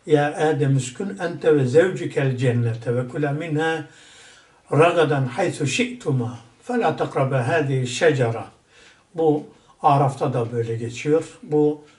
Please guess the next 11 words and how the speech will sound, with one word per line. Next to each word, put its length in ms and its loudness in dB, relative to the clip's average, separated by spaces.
ayet-i 380 0
kerimenin 520 0
bir 180 0
benzeri 420 -2
Bakara'da 600 -4
var. 140 -4
Taha'da 640 2
da 200 -8
"Şu 280 -2
ağaca 340 -2
yaklaşmayın." 960 -2